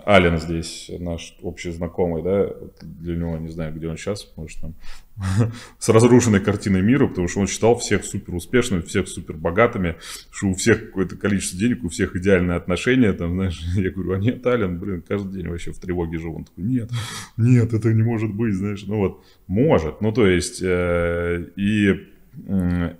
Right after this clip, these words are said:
это как бы вот опять же закостенелость, э, восприятия, э, другого человека. То есть он поверил в какой-то образ, выцепил аспект реальности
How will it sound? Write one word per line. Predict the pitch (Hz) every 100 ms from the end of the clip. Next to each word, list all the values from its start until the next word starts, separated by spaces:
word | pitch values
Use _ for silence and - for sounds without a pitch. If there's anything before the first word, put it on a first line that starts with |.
| -
это | 131 - 151 151 - - - _ _ _ - _ _ - -
как | 107 95
бы | 95 92 90 - -
вот | 95 -
опять | - - 127
же | 117
закостенелость, | 98 87 101 - 101 117 110 101 - - _
э, | - 85 87
восприятия, | 85 87 - - 98 110 127 135 131 139 - - - - -
э, | 95 90
другого | 95 101 92
человека. | 90 90 73
То | 92
есть | -
он | 95
поверил | - 92 101 123
в | 120
какой-то | - 147 147
образ, | 151 131 -
выцепил | 190 196 - 139 135
аспект | 131 139 -
реальности | 139 131 127 -